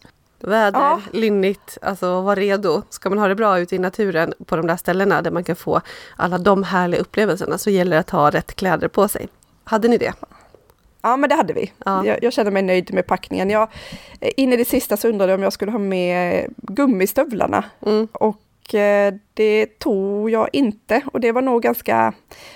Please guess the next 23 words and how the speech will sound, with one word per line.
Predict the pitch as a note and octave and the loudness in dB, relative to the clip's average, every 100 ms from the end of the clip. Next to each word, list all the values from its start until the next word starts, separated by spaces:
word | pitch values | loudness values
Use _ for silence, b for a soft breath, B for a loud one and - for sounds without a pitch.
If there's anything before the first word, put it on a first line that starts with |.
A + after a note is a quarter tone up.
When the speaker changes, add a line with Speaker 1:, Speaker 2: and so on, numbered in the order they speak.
| B | B
Speaker 2:
de | B3 A#3+ | -2 0
behövdes | A#3+ C4+ A#3 F#3+ A3 D4+ | 0 0 0 -2 -4 0
inte, | F4 - G3 | 0 0 0
för | C4 | 2
det | A3+ | 2
blir | C4+ | 2
liksom | C4+ D4+ | 2 0
inte | C#4 | 0
så | B3+ | 0
här | B3+ | 0
hällande | - C#4 F#3 A#3+ C#4+ | 0 0 0 0 0
regn, | G#3 - - | -2 -2 -2
utan | G#3 A3 | 0 0
det | A#3 | 0
räcker | G#3+ A#3+ G3 | 0 -2 -4
med | G3 | -2
att | |
du | G#3 | 0
har | F#3+ | 0
impregnerade | F#3+ F#3+ G3 G#3 G3+ F3+ E3+ | 0 0 -2 2 2 2 0
bra | - F3+ F3 - - - - | 0 2 2 -2 -10 -20 -14
skor, | - - G#3 - | -6 -2 -2 -2
liksom. | - - | -8 -8